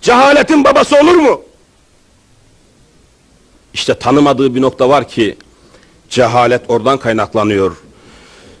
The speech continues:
Şu noktadır bütün mesele. Bugün aynen şu asırda, şu devirde,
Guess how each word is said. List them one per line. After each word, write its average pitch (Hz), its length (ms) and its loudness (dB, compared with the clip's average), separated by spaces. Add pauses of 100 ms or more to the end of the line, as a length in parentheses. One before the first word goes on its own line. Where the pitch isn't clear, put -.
(520)
Şu - 480 -2
noktadır 127 520 -2
bütün 123 220 -6
mesele. 107 540 -4
Bugün 196 560 0
aynen 202 840 0 (440)
şu 190 320 -2
asırda, 156 720 -2
şu 170 220 -4
devirde, 147 520 0